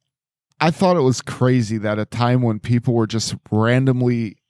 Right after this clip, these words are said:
getting killed night after night after night, and there was fucking nothing you could do about it.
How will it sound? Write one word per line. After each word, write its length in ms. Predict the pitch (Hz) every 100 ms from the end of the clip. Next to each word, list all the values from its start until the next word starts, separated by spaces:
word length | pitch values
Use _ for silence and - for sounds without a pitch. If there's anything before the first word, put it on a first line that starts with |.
| 104
getting 340 | 127 120 117 110
killed 540 | - 113 101 98 95 _ _ _ _ _ _ _ _ -
night 420 | 113 127 127 107
after 380 | 113 107 - 110
night 320 | 104 107 104 -
after 380 | 107 104 - 104
night, 300 | 101 92 -
and 140 | 113 107
there 120 | 110
was 180 | 107 -
fucking 460 | - 117 - 107
nothing 360 | 107 110 - 107
you 100 | 104
could 180 | 107 98
do 160 | 95
about 380 | 95 98 95 95
it. 160 | 92